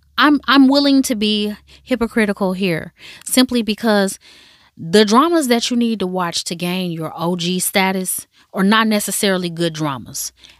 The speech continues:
And they commit a lot of drama sins. <laughs> I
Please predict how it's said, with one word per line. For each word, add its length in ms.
And 440
they 100
commit 460
a 80
lot 240
of 300
drama 300
sins. 720
<laughs> 100
I 100